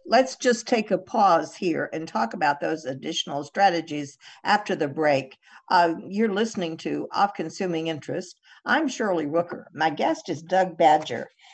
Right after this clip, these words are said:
He's a visiting fellow in domestic policy studies at the Heritage Foundation, and he and a colleague are talking about what they have found and what needs to be done beyond lockdowns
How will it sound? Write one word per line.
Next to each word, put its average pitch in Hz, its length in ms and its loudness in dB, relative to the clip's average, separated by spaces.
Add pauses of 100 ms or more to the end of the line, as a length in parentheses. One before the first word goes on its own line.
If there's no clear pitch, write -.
He's 196 200 -4
a 170 80 0
visiting 254 500 -4
fellow 185 580 2
in 170 120 -4
domestic 202 520 -4
policy 190 460 -6
studies 156 500 -6
at 143 140 -8
the 165 100 -6
Heritage 254 520 -4
Foundation, 147 800 -4 (420)
and 185 200 4
he 226 220 0
and 196 120 0
a 165 80 -4
colleague 156 500 2
are 151 120 -4
talking 170 360 0
about 147 420 0
what 175 260 2
they 185 160 -2
have 156 180 -4 (120)
found 170 520 0 (320)
and 180 120 -4
what 190 220 -2
needs 190 340 -8
to 165 120 -12
be 151 180 -4
done 156 440 0
beyond 151 380 -4
lockdowns 151 680 -4